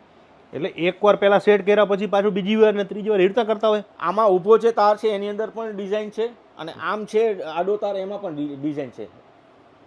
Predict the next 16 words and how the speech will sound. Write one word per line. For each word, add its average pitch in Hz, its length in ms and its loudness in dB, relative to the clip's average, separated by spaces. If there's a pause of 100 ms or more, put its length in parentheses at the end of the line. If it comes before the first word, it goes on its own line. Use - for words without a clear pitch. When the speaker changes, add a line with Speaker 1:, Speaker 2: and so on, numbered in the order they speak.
(300)
Speaker 2:
એટલે 196 160 -6
બંને 208 340 -2
તારને 226 320 -2
સેટ 226 320 -2
કરવા 196 220 0
પડે. 120 200 -8 (1160)
એટલે 175 180 -4
એમાં 208 380 0
બહુ 214 240 4
વધારે 202 260 4
પડતો 220 260 -6
ટાઈમ 180 240 -8
લાગતો 147 260 -8
હોય 113 100 -10
છે. 104 160 -20 (2000)
Speaker 1:
બોલો. 113 220 -10